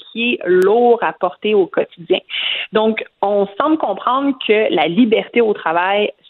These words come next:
ça a un coût, même si on ne voyage pas,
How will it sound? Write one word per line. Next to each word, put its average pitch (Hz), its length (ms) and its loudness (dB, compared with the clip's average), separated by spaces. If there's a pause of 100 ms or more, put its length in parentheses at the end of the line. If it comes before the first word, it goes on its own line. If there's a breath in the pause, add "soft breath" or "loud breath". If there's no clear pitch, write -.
(100)
ça 175 80 0
a 170 160 0
un 202 180 -2
coût, - 400 0 (380 loud breath)
même 226 480 0
si 226 80 0
on 196 100 2
ne 196 60 -2
voyage 170 540 0
pas, 269 260 2